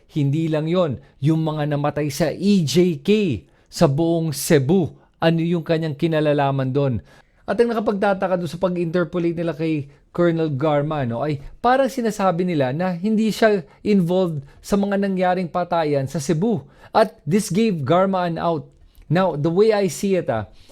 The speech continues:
is Colonel Garma is giving half-truths. Sinabi niya yung alam niyang pwede niyang banggitin para hindi din siya ma-implicate.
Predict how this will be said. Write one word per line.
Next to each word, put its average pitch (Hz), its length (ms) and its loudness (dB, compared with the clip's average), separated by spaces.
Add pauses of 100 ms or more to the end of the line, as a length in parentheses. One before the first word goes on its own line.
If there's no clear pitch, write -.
(100)
is 160 320 0
Colonel 202 400 0
Garma 147 560 -4 (240)
is 143 160 0
giving 170 400 0
half-truths. - 1200 -6 (160)
Sinabi 170 480 -2
niya 202 160 0
yung 170 320 -4 (160)
alam 165 320 0
niyang 170 240 -6
pwede 151 240 0
niyang 165 240 -2
banggitin 170 560 -2
para 151 240 -4
hindi 160 320 -4
din 156 160 -4
siya 151 160 -2
ma-implicate. 147 960 -4